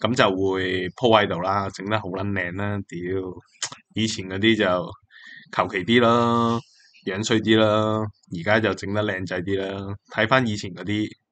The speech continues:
我都整咗幾多新嘢，你睇以前嗰啲，幾唔，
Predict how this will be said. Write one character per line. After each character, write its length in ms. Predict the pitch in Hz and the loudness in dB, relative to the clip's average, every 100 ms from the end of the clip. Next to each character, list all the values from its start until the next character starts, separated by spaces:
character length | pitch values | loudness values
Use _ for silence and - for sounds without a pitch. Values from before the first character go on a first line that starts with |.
| _ _ _ - | _ _ _ -10
我 200 | 104 101 | -6 -2
都 120 | 135 | 0
整 120 | 123 | 0
咗 120 | 107 107 | -4 -4
幾 100 | 98 | -4
多 120 | 98 | -4
新 140 | 98 | -4
嘢， 220 | 101 87 90 | -6 -8 -8
你 80 | |
睇 160 | 95 104 | -6 -4
以 100 | 98 | -4
前 160 | - 90 | -8 -10
嗰 80 | |
啲， 180 | 98 104 - _ _ - - - - - - _ _ _ _ _ 156 | -6 -6 -8 _ _ -12 -12 -20 -20 -20 -20 _ _ _ _ _ 6
幾 120 | 220 | 8
唔， 440 | 170 120 110 107 | 8 6 4 0